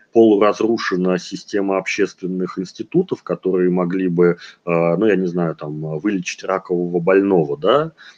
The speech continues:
и поэтому существует довольно большое количество, или там помочь, э,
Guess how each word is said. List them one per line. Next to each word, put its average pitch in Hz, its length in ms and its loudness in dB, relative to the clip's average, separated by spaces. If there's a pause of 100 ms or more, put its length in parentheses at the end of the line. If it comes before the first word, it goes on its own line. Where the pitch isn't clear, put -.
(140)
и 101 180 0
поэтому 131 480 0
существует 120 540 -2
довольно 95 320 2
большое 90 400 0
количество, 90 960 -2
или 104 240 4
там 92 200 2
помочь, 95 520 2
э, 92 260 4